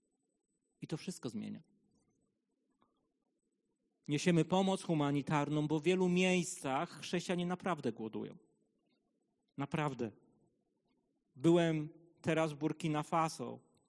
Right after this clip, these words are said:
Dla mnie najtrudniejszy z moich wyjazdów. Wiecie, podchodzi do mnie wdowa, mówi: „Maciek, ja bardzo ci dziękuję za pomoc, bo dzięki temu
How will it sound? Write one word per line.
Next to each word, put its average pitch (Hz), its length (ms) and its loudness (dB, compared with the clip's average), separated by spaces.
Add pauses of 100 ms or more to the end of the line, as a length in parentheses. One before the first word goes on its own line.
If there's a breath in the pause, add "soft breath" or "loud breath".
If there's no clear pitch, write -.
(300)
Dla 165 120 -2
mnie 180 140 2
najtrudniejszy 175 720 2
z 120 60 -6
moich 117 300 2
wyjazdów. 117 560 -2 (720 soft breath)
Wiecie, 160 180 -4
podchodzi 175 460 -2
do 160 100 0
mnie 143 180 -2
wdowa, 175 540 2 (1800)
mówi: 131 200 -16
„Maciek, 175 600 -6 (1300 soft breath)
ja 147 160 -4
bardzo 170 480 0
ci 180 160 -6
dziękuję 170 440 0
za 165 160 -4
pomoc, 180 540 -2
bo 165 400 0 (300)
dzięki 180 440 -2
temu 190 600 0